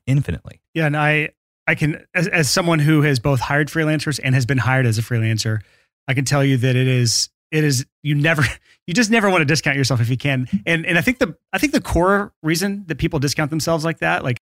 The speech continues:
Speaker 2: giving a two hundred dollar deal to the five hundred dollar instead of the five hundred dollars, is because you are afraid of rejection.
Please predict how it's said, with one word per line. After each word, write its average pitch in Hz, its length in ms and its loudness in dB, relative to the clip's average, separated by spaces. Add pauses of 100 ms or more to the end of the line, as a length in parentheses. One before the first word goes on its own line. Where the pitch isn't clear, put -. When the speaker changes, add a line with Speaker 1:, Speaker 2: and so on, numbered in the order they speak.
(140)
Speaker 2:
giving 143 220 0
a 139 60 0
two 151 180 -2
hundred 147 140 2
dollar 139 180 2
deal 135 160 -2
to 127 80 -2
the 123 80 -2
five 131 180 -2
hundred 127 140 -2
dollar 123 320 -2 (320)
instead 131 160 -2
of 120 40 -4
the 123 100 0
five 123 160 -2
hundred 117 100 0
dollars, 123 220 2
is 123 100 -2
because 127 380 -2
you 139 160 2
are 123 100 0
afraid 127 220 -2
of 113 80 -2
rejection. 123 560 -2